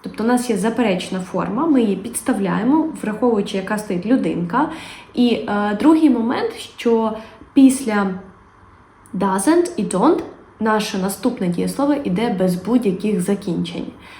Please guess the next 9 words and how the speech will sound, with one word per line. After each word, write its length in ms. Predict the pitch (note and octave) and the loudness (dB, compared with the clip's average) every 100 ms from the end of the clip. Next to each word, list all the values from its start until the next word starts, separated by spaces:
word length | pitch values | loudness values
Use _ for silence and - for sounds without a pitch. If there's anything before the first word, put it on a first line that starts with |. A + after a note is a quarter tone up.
| - - | -14 0
Так, 280 | A3+ F3+ E3+ - | 2 2 -2 -4
третє 360 | C4 C4+ - F3 | 2 4 4 0
речення. 540 | D#3+ - A3+ B3+ E4+ - - - - _ _ - - | -2 -4 -2 0 0 -4 -14 -20 -20 _ _ -18 -8
Мгм. 680 | G#3 G3+ B3 B3+ F3+ - - - - - - - - - - - - - - - - _ - - | -6 -2 0 0 0 -4 -10 -20 -20 -20 -20 -20 -20 -20 -20 -20 -20 -20 -20 -20 -20 _ -20 -10
Запитання. 960 | F#3 A#3+ C4 C#4+ A3+ F3+ G3 B3+ F4+ E4+ - | -2 -2 0 -2 0 0 0 0 -2 -4 -10
He 300 | - B3 F3 | 2 2 2
work 360 | F#3+ C#4+ C#4+ - | 0 -2 -4 -6
on 300 | G#3+ G#3 F3+ | -4 -2 0
weekends. 680 | A3+ - E3+ - - - | -2 -2 -12 -14 -18 -20